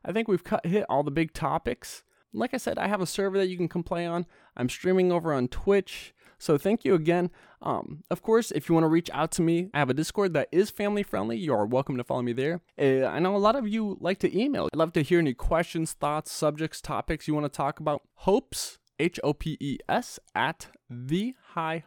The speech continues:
hopes dot net. And high is H I G H, not high as in hello, H I. So yeah, you got a variety of ways to reach out to me. Thank you so much for sticking with me. I've no, I've checked on Anchor a few times, and I know some of you are,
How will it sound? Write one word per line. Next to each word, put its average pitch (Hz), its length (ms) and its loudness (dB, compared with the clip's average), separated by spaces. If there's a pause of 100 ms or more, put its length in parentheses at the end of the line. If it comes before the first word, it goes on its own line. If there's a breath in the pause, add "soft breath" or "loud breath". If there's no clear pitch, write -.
hopes - 400 -4 (140)
dot 104 260 -2
net. 87 220 -6 (340 soft breath)
And 123 140 -4
high 139 220 -2
is 127 280 -2
H 160 240 0
I 135 100 4
G 131 300 -4
H, - 520 -4
not 135 340 -2 (280)
high 127 280 0
as 110 220 -2
in 107 180 -4
hello, 113 540 0
H - 180 -6
I. 82 120 -2 (300)
So - 160 2
yeah, 233 200 2
you 143 120 -2
got 175 140 4
a 151 40 0
variety 208 260 4
of 202 60 2
ways 202 180 4
to 151 80 -6
reach 160 200 0
out 170 200 2
to 180 80 -2
me. 156 160 -2 (340 soft breath)
Thank 302 220 2
you 285 60 2
so 226 200 4
much 214 200 4
for 160 120 -4
sticking 175 360 0
with 170 180 0
me. 202 140 -2
I've 175 140 -4
no, 208 240 6
I've 160 140 2
checked 214 240 0
on 156 160 2
Anchor 156 300 2
a 135 60 2
few 165 200 -4
times, 143 400 0
and 104 140 -2
I 120 40 2
know 131 140 2
some 160 160 -2
of 143 120 2
you 143 200 2
are, 113 200 0